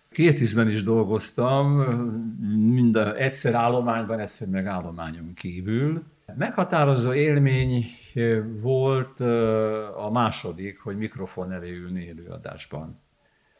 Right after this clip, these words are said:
Mert egy zenei szerkesztő, aki a, sajnos meghalt azóta, a Varga F. István, akivel egy házban laktunk,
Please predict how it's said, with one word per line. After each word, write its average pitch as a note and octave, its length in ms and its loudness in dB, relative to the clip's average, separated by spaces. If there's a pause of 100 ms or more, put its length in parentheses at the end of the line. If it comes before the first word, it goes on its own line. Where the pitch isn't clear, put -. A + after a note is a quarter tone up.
(360)
Mert G#2+ 480 -4
egy G2 540 -2
zenei A2 340 6
szerkesztő, A#2+ 960 0
aki G2 300 -6
a, F#2+ 240 -4
sajnos G2 400 -6
meghalt G2+ 480 -10
azóta, G2+ 480 -8
a G2 40 -6
Varga F#2 380 -6
F. - 100 -18
István, G#2 380 -6
akivel F#2+ 280 -8
egy F#2+ 140 -6
házban F#2+ 400 -8
laktunk, C#3 500 -8